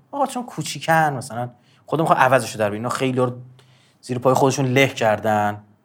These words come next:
برای همین این شکلی ان. مثلاً خدا می‌خواد حالا برعکس بشه. اینو داریم دیگه تو قیامت برعکس بشه. یکیش اینه، این رد نمی‌کنم، اما اصلیش می‌دونی چیه؟ متکبرا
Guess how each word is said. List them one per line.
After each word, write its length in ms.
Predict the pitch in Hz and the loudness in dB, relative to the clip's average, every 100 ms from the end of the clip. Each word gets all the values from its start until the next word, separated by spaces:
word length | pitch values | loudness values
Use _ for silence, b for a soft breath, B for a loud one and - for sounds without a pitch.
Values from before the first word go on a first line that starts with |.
| _ _ _ _ _ - | _ _ _ _ _ 2
برای 200 | 110 110 | 4 4
همین 340 | 127 127 127 - - - _ _ _ _ _ | 2 0 -6 -14 -20 -20 _ _ _ _ _
این 120 | - 110 | -12 -6
شکلی 380 | 113 101 110 | -6 -4 -2
ان. 120 | 104 92 | -2 -2
مثلاً 320 | 87 98 104 | -10 -8 -6
خدا 220 | 110 110 | -4 -4
می‌خواد 200 | 117 120 | -2 0
حالا 140 | 107 | 0
برعکس 400 | 110 104 87 - | 4 4 4 -2
بشه. 220 | - - - | -8 -14 -10
اینو 120 | 240 | -4
داریم 200 | 147 143 | -2 -2
دیگه 120 | 104 | -6
تو 60 | 107 | -8
قیامت 340 | 104 98 92 - _ b _ | -8 -6 -8 -10 _ b _
برعکس 360 | 101 104 101 - | -6 -4 -4 -10
بشه. 120 | - b b b b b b b b | -20 b b b b b b b b
یکیش 340 | 392 381 370 349 | -4 2 4 6
اینه، 440 | 302 151 101 104 - _ _ | 6 4 2 -8 -20 _ _
این 140 | - 165 | -6 4
رد 240 | 196 214 | 6 6
نمی‌کنم، 440 | 247 185 120 98 87 _ _ | 2 -2 -4 -8 -12 _ _
اما 220 | - 226 233 | -8 -6 -6
اصلیش 440 | 185 - 190 - | -6 -4 -6 -6
می‌دونی 160 | 185 156 | -6 -6
چیه؟ 280 | - 110 107 _ b b b b b b b _ _ - | -8 -10 -14 _ b b b b b b b _ _ -16
متکبرا 840 | 170 - 175 175 170 156 175 202 | -16 -12 -12 -8 -8 -6 -6 -6